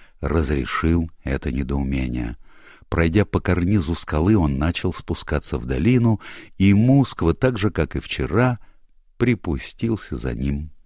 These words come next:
бегом. По сравнению со вчерашним днем медвежонок чувствовал себя повзрослевшим, и силы его тоже удвоились. Тоска по материнскому молоку уже не мучила его.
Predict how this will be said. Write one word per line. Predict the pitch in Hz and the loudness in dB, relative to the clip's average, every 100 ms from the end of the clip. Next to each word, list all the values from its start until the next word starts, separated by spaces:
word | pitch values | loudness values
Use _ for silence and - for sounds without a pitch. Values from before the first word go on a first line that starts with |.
| - | -10
бегом. | 60 64 60 62 60 - - - - _ _ _ _ _ - | -6 -6 -4 -4 -6 -10 -20 -20 -20 _ _ _ _ _ -8
По | 71 | -6
сравнению | - 67 80 80 76 | -6 -2 0 2 0
со | - | -4
вчерашним | 67 - 67 85 - 73 | -6 -4 -2 -2 -2 -4
днем | 60 62 78 104 - - - - | -4 -2 0 0 -2 -10 -18 -2
медвежонок | - 208 101 98 120 131 - | 0 2 2 2 2 2 0
чувствовал | - 117 - 120 | 0 -2 0 -2
себя | - 82 82 | 0 0 0
повзрослевшим, | - 87 69 69 - - 78 127 - 131 123 - - - _ | 0 -2 -2 -2 -4 -2 2 2 2 0 0 -4 -20 -20 _
и | 80 82 | -2 -2
силы | - - 76 101 113 | -2 -4 0 2 2
его | 110 101 | 2 0
тоже | - 131 117 53 - _ - | 0 0 0 -4 -14 _ -8
удвоились. | 71 69 80 98 65 53 - _ _ _ _ _ _ | -6 0 2 2 0 -6 -14 _ _ _ _ _ _
Тоска | 95 87 - 123 | -4 -2 -2 0
по | 110 | 0
материнскому | 101 - 101 110 - 98 92 | 0 0 0 0 -2 -2 0
молоку | 87 85 - 123 127 - - - | 0 -2 0 0 0 -2 -14 -10
уже | - 104 120 | -2 2 2
не | 123 120 | 2 2
мучила | 117 104 - 64 | 0 -2 -4 -4
его. | 64 60 58 57 | -4 -4 -6 -8